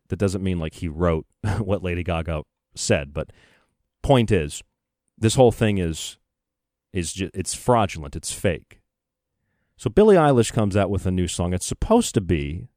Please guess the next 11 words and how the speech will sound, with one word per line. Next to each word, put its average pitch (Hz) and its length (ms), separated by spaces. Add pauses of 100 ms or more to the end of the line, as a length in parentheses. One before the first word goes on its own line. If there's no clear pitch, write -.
(240)
it's, - 400
it's - 320 (160)
supposed 113 380
to 101 60
be 98 60
about 92 140
some 87 200
game, 80 500 (640)
a - 40
puzzle 110 360
game. 76 300